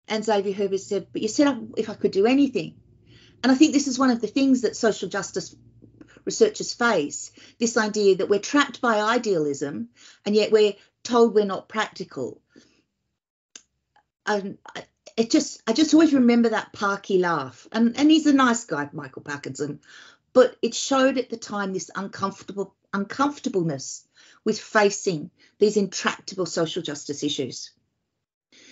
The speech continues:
And then they have this book by Graham Greene, A Burnt Out Case. I'm nearly through the literature section, everyone. But this book is about a leper colony. And one of the things that, it's, it's,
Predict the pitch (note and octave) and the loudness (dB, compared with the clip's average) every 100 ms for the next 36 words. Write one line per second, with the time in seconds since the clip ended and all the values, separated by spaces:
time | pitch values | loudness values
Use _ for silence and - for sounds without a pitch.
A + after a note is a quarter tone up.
0 | - _ _ A3 C4 C4+ C4+ C4+ A3 A#3 | -20 _ _ 4 6 8 6 4 2 -2
1 | - G#3+ - _ _ - F#3+ G3 F3+ F3+ | 2 2 2 _ _ -2 -2 0 -2 -2
2 | F3+ F3+ E3+ D#3+ E3+ F3 F3 D#3 - D#3+ | 0 0 0 0 0 0 -2 -6 -4 -6
3 | C#3+ C3 - E3+ G3+ G3+ F3+ G3 E3+ D#3 | -6 -6 -6 0 4 2 2 2 2 2
4 | - D#3 D#3 - - E3 D#3 C3+ - D#3+ | 0 4 4 2 -12 -10 -6 -8 -8 -10
5 | D3+ D3+ D3 C#3 D3+ _ - - - - | -8 -6 -4 -6 -12 _ -20 -20 -20 -20
6 | _ _ _ A3+ A3+ D#4+ - - B3 E3+ | _ _ _ -4 4 4 4 6 6 6
7 | - _ - F#3+ F3 F3+ F3 D#3+ E3+ E3 | -4 _ -6 -4 -4 -4 -4 -2 0 0
8 | E3 E3+ - C3 C#3 B2+ - - _ _ | 0 -6 -10 -6 -6 -6 -10 -16 _ _
9 | _ _ _ _ - F#3 F#3 F3+ F3+ _ | _ _ _ _ -6 -2 -2 -2 -6 _
10 | _ - F#3 G#3+ C4 C#4 C4 - A#3 G#3 | _ -14 -2 4 4 2 -2 2 2 2
11 | G3 - - A#3 A#3 - - | -4 -4 -2 -2 -2 -4 -8